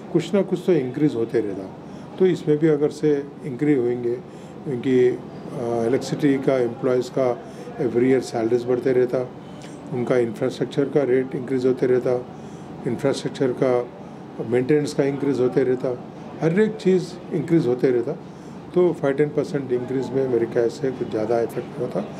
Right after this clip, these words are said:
और property tax भी इसी हिसाब से increase होने का उम्मीद है। ये दोनों चीज़ों के ऊपर मेरे हिसाब से, और बाकी का दूसरे कुछ items है, जैसा stamp duty है,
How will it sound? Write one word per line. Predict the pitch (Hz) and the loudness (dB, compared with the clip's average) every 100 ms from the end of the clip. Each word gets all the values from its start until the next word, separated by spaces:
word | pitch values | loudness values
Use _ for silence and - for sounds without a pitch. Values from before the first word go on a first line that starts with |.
| - - - | -12 -10 -2
और | 175 | 0
property | 135 139 139 147 147 | 2 2 2 2 2
tax | 135 123 | 0 0
भी | 113 156 | 2 2
इसी | 135 | 2
हिसाब | 143 131 135 120 | -4 -2 -2 0
से | 151 | 0
increase | 127 113 135 | 0 -2 0
होने | 123 123 123 | 2 0 0
का | 120 | 0
उम्मीद | 110 123 139 | 2 2 2
है। | - - - - - - | 0 -4 -12 -12 -10 2
ये | 175 170 | 4 6
दोनों | 151 147 175 | 4 4 2
चीज़ों | 170 165 156 156 | 4 2 4 2
के | 156 143 | 2 0
ऊपर | 139 147 151 - - - | 2 0 -2 -12 -12 -2
मेरे | 127 151 | 2 4
हिसाब | 143 - 123 | 2 -2 -6
से, | - 202 254 - - - - - | -4 -6 -6 -14 -16 -16 -12 -6
और | 214 | -4
बाकी | 165 - 160 143 180 | -4 -4 -2 2 2
का | 170 170 | 2 2
दूसरे | 151 131 170 | 0 -2 0
कुछ | 165 160 139 | 0 0 -2
items | 131 160 156 | 0 0 0
है, | 156 | 0
जैसा | 147 143 160 | 2 0 0
stamp | 147 - 123 135 | -4 -4 -4 -2
duty | 131 127 135 | -4 -2 2
है, | 123 | 2